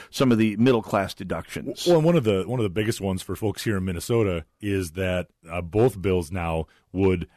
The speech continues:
Speaker 2: eliminate the state and local property tax deduction.
Speaker 1: Right.
Speaker 2: So right now you pay ex-,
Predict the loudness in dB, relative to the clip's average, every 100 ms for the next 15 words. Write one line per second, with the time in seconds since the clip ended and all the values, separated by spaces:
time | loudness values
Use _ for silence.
0 | -4 2 4 4 2 0 -2 -6 -6 0
1 | 2 2 0 2 2 2 -2 -2 -2 -2
2 | -2 -2 0 0 -2 -16 -18 -6 2 2
3 | 2 -2 -4 -4 -2 4 4 6 4 2
4 | 2 0 0 2 2 2 -4 _ -18 -16